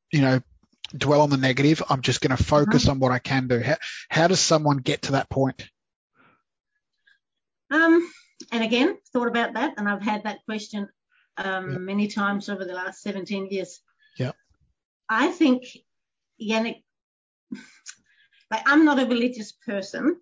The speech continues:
Speaker 2: but
Speaker 1: Mm-hmm.
Speaker 2: he was, I think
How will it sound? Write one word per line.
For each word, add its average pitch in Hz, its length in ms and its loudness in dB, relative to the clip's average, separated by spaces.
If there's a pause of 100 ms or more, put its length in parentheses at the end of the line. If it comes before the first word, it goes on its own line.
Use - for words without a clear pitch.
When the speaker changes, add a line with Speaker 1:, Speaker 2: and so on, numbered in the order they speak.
(120)
Speaker 2:
but 202 240 -4
Speaker 1:
Mm-hmm. 147 180 -12 (760)
Speaker 2:
he 254 260 4
was, 285 280 2 (1120)
I 254 60 0
think - 280 0